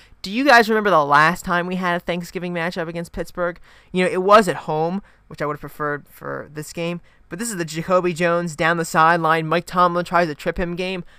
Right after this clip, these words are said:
That was one of my all-time favorite Ravens games. All, one of my all-time favorite Ravens games on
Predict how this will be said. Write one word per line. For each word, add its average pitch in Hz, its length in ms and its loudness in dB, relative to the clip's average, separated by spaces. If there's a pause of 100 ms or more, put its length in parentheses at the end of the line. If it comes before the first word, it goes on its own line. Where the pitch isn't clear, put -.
(140)
That 160 340 2
was 180 160 0
one 170 140 0
of 170 60 -2
my 160 100 4
all-time 156 420 2
favorite 160 460 -6
Ravens 143 380 -6
games. 127 260 -20 (180)
All, 190 380 2
one 214 180 -4
of 247 40 2
my - 160 2
all-time 202 600 6
favorite 180 300 2
Ravens 156 300 0
games - 320 -20 (760)
on 175 400 4